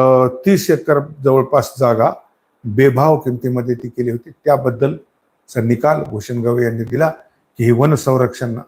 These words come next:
अधिनियम कायद्याखाली हा गुन्हा आहे आणि जर, अ, कायदा व्यवस्थित चालला, प्रशासन व्यवस्थित चाललं, तर नारायण राणे यांच्यावरती लवकरच फौजदारी गुन्हा दाखल होऊ शकतो.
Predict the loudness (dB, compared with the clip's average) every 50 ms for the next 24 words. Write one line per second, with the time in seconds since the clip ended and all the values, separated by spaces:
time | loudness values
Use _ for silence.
0 | _ -4 -2 0 2 2 2 2 0 -2 -4 -2 -2 -2 0 0 -2 -4 -6 -8
1 | -8 -8 -8 -8 -10 _ _ _ _ _ _ _ -2 -2 -2 0 0 2 2 4
2 | 4 2 2 0 -2 -4 -6 -10 _ _ _ _ _ _ _ _ _ -6 -4 -2
3 | -2 -2 -4 -2 2 4 4 4 4 0 -4 -12 -20 _ _ _ _ _ _ _
4 | _ _ _ -8 -4 -4 -2 -2 -2 -2 -4 -4 -6 -8 -8 -4 -2 0 0 2
5 | 2 2 2 2 2 0 -2 -4 -8 -10 -12 -12 -12 -8 -4 -4 -2 0 -2 -2
6 | -4 -4 -10 _ _ _ _ _ _ -4 -4 -2 -2 -2 -4 -4 -4 -4 -4 -4
7 | -4 -6 -8 -10 -10 -6 -4 -4 -2 -2 -4 -4 -6 -8 _ _ _ _ _ _
8 | _ _ -6 -4 -2 0 0 2 2 2 0 0 0 0 -2 0 -2 -2 -4 -4
9 | -6 -6 -4 -6 -6 -6 -6 -12 -12 -6 -4 -4 -4 -4 -2 0 0 0 0 -4
10 | -10 _ _ _ _ _ _ _ _ _ 0 0 2 2 0 2 2 2 2 2
11 | 0 0 -2 -2 -6 -12 _ _ _ _ _ _ _ _ _ -4 -4 -4 -4 -4
12 | -6 -6 -6 -6 -8 -6 -8 -12 -10 _ -4 -4